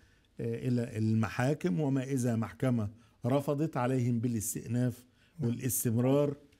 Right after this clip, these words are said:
Speaker 1: وعدم، آه، اليأس. أستاذ عبد الحميد، أستاذ توفيق، آه، الحميدي، آه، يعني ال-، الوضع الآن يعني، آه،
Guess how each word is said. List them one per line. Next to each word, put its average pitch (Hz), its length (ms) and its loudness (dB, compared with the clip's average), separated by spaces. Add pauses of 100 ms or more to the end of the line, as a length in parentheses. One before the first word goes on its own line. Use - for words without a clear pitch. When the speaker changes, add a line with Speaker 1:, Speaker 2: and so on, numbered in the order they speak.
(140)
Speaker 1:
وعدم، 117 600 2
آه، 113 320 -4
اليأس. 107 480 -2 (380)
أستاذ 123 800 0
عبد 104 240 -2
الحميد، 113 720 0 (680)
أستاذ 131 360 0
توفيق، 135 460 2 (180)
آه، 98 560 -4
الحميدي، 110 840 0 (880)
آه، - 60 -4
يعني 117 760 2
ال-، 117 1120 -6
الوضع 135 540 0
الآن 143 580 -2 (180)
يعني، 104 840 -6 (1000)
آه، 104 1040 -4